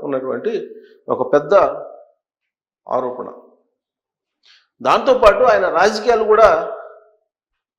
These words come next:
దగ్గరయ్యాడు రాజకీయాలకి. ఒకవైపు ఆడిటర్‌గా ఆర్థిక సామ్రాజ్యాన్ని జగన్మోహన్ రెడ్డి గారికి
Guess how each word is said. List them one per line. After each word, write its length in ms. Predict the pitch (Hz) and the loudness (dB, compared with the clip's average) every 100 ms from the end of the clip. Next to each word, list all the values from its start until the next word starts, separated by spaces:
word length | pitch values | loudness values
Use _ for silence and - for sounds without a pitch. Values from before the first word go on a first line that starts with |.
| _ _ _ _ _ _ _ _ | _ _ _ _ _ _ _ _
దగ్గరయ్యాడు 500 | 160 180 180 131 101 - - | 0 2 2 0 -4 -8 0
రాజకీయాలకి. 600 | 160 160 160 117 - - - - _ _ _ _ - | 0 0 -4 -4 -6 -16 -20 -20 _ _ _ _ -12
ఒకవైపు 380 | 131 143 170 190 | 0 2 2 2
ఆడిటర్‌గా 640 | 147 151 - - 165 185 202 - - _ _ - | 2 0 -6 -12 -6 -6 -6 -8 -20 _ _ -2
ఆర్థిక 300 | 147 180 202 | 0 0 -4
సామ్రాజ్యాన్ని 640 | 175 180 175 175 175 170 | -4 -2 0 -2 -2 -4
జగన్మోహన్ 520 | 160 156 170 160 165 | -4 -4 -6 -6 -6
రెడ్డి 140 | 156 160 | -6 -2
గారికి 380 | 156 156 165 | -2 -2 -6